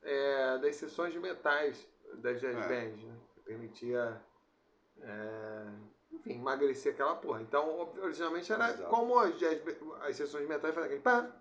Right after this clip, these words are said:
Speaker 1: pará, parará,
Speaker 2: É.
Speaker 1: faz coisas mais,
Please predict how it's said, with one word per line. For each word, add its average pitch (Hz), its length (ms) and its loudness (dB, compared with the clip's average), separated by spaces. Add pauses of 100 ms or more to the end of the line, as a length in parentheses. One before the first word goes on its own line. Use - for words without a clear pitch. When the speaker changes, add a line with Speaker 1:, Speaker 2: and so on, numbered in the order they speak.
(600)
Speaker 1:
pará, 214 480 4 (760)
parará, 147 800 2
Speaker 2:
É. 190 120 -8
Speaker 1:
faz 196 160 4
coisas 233 300 4
mais, 233 420 4